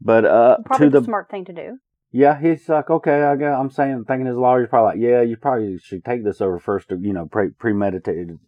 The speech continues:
Speaker 1: uh, first-degree murder." And, uh, he ta-, he agrees to it up to the point where it's brought in front of the judge to kinda wrap it up, make it official.
Speaker 2: Okay.
Speaker 1: And he stands up and says, "No,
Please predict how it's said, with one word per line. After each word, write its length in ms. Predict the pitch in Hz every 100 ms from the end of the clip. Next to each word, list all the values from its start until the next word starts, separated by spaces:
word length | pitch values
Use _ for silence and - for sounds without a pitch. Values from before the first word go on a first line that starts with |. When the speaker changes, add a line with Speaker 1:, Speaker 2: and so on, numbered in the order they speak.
| -
Speaker 1:
uh, 220 | 85 82
first-degree 440 | - 95 82 87
murder." 400 | 87 131 127 98 - _ _ _ _ _ - _ _
And, 340 | 107 113 110
uh, 320 | 107 104 101 92 _ _ _
he 160 | 165
ta-, 140 | 170 165
he 260 | 131 117 127
agrees 440 | 101 127 165 160
to 220 | - 127 120
it 120 | 98 -
up 220 | 123 -
to 120 | 139
the 100 | 127
point 440 | - 120 110 101 87
where 160 | 98
it's 140 | 92 82
brought 360 | 104 104 - _ -
in 160 | 110
front 220 | 110 131
of 100 | 131
the 80 | 113
judge 380 | 92 101 101 95
to 80 | 95
kinda 220 | 110 95
wrap 320 | 85 90 113 123
it 60 |
up, 240 | 92 104 -
make 200 | 98 117
it 60 |
official. 600 | 113 - 98 - 101 101 _
Speaker 2:
Okay. 240 | 214 202 220 -
Speaker 1:
And 140 | 107
he 120 | 101
stands 500 | - _ 131 135 120
up 300 | 120 117 113 _
and 360 | 95 95 92 87
says, 440 | 92 90 90 85
"No, 320 | 82 87 -